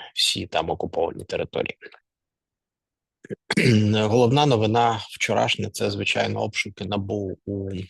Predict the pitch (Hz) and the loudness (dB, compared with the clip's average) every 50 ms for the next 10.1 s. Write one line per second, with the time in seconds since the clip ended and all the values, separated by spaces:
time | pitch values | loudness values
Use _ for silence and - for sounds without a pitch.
0 | - - 87 92 92 98 98 95 92 92 - 95 95 95 - - 107 110 - - | -10 -10 -8 -6 -4 -4 -4 -4 -4 -4 -4 -4 -4 -6 -6 -2 -2 -2 0 0
1 | - - 143 151 143 - - - 127 123 - - 101 98 - - 104 104 - - | 0 0 0 0 -2 -4 -4 -6 -6 -6 -4 -4 -2 -2 -2 -2 -2 -4 -4 -4
2 | 95 95 92 90 95 101 71 65 95 - - 90 90 98 - - 156 160 156 151 | -2 -2 -2 0 0 -2 -2 -2 -4 -6 -6 -4 -4 -4 -2 0 2 2 2 2
3 | - _ _ _ _ _ _ _ _ _ _ _ _ _ _ _ _ - 110 107 | -2 _ _ _ _ _ _ _ _ _ _ _ _ _ _ _ _ -4 0 0
4 | 101 98 104 104 107 110 110 110 110 110 113 107 104 127 151 165 151 - - 123 | 2 4 4 4 4 4 2 0 -2 -4 -6 -6 -4 -2 0 0 0 0 2 2
5 | 120 117 113 - - - - - 117 113 113 110 107 107 98 101 - _ - 117 | 2 2 2 0 0 -2 0 2 2 2 2 2 0 -2 -4 -6 -8 _ -6 -2
6 | 110 117 123 131 - - - - 101 95 92 - 98 98 101 110 107 110 107 - | 0 2 4 2 2 0 -4 -6 -8 -4 -4 -4 -4 -4 -4 -2 -2 -2 -2 -4
7 | - 104 - - - 104 - 113 117 117 - - - 107 104 101 - - - _ | -2 -2 -2 -2 -2 -2 0 0 -2 0 -2 0 0 0 0 0 -6 -16 -20 _
8 | - - 113 117 113 110 113 110 131 127 - - 117 107 - - - 101 101 101 | -8 -6 -6 -4 -4 -2 0 2 2 2 2 2 2 2 2 0 0 -2 -2 -2
9 | - - - 113 101 98 95 101 101 101 - - - 117 - - - 165 160 156 | -2 -2 -2 -2 -2 0 -2 -4 -6 -8 -8 -6 -4 -2 0 0 2 2 0 0
10 | 156 | 0